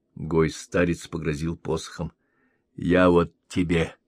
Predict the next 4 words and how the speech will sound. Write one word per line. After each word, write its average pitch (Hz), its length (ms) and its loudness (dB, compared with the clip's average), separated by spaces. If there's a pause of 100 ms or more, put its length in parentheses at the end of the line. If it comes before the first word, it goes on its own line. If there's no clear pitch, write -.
(420)
управительница, 73 1200 -2 (520)
жена 101 760 6
на 92 160 6
престоле... 95 720 2